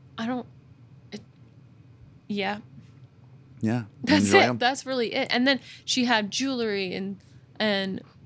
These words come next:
Speaker 1: I don't wear a lot of jewelry. I like rings and my piercings, but necklaces and bracelets, not a big thing.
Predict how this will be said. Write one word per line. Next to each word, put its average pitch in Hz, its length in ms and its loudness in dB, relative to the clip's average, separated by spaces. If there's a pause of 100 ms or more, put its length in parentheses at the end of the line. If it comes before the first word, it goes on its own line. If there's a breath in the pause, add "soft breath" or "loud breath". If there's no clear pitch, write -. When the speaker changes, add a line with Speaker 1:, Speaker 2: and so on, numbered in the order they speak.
(320)
Speaker 1:
I 240 80 0
don't 254 180 -2
wear 214 140 0
a 208 80 2
lot 202 160 0
of 190 60 -6
jewelry. 180 400 -4
I - 20 -6
like 202 240 -4
rings 185 400 -6
and 180 380 -6
my - 160 -6
piercings, 165 640 -6
but 160 100 -6
necklaces 170 540 -10
and - 340 -14
bracelets, - 400 -14
not - 180 -8
a - 60 -8
big - 220 -12
thing. 156 200 -10